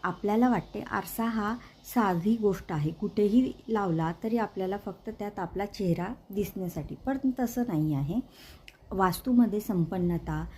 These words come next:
प्रगती, बरकत येण्यासाठी आरसा हा फार महत्त्वाचा असतो. त्यामुळं आरसा लावताना नक्कीच काळजी घ्या. व्हिडिओ आवडला असेल तर, अ, चॅनलला श-, सबस्क्राईब करा, शेअर करा आणि लाईकसुद्धा करा.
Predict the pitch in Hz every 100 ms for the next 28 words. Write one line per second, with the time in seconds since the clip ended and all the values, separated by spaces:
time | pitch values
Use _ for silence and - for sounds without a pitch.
0 | - - 196 170 180 170 165 160 190 175
1 | 247 240 185 165 165 160 160 214 - 180
2 | 175 269 254 233 247 - - - - 262
3 | 262 208 175 170 170 151 165 147 - 151
4 | - - 220 233 247 240 - 170 165 -
5 | 240 233 180 180 165 165 - - - -
6 | 226 214 - 294 294 - - 165 139 139
7 | 139 - - - - 185 180 208 247 -
8 | 156 175 170 220 208 185 - 208 240 -
9 | - - 226 220 226 - - 196 185 185
10 | 180 - - - 208 170 180 185 202 -
11 | - - 220 220 - - 196 202 - 185
12 | 175 202 - - - - 202 208 226 185
13 | 180 190 - - - 214 277 233 180 -
14 | 185 151 175 202 170 147